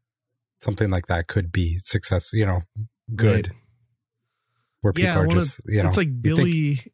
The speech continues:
Speaker 2: has, like, the video editing background, but, like, that's way different than, like, somebody doing, like, full-on production.
Speaker 1: Right.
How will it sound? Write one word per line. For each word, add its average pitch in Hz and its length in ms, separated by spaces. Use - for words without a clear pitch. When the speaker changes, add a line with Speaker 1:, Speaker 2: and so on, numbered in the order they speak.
Speaker 2:
has, 147 260
like, 139 160
the 127 160
video 135 300
editing 139 420
background, 120 480
but, 117 80
like, 113 180
that's 135 220
way 127 240
different 117 320
than, 117 80
like, 113 140
somebody 110 340
doing, 107 240
like, 98 160
full-on 113 280
production. 104 600
Speaker 1:
Right. 98 420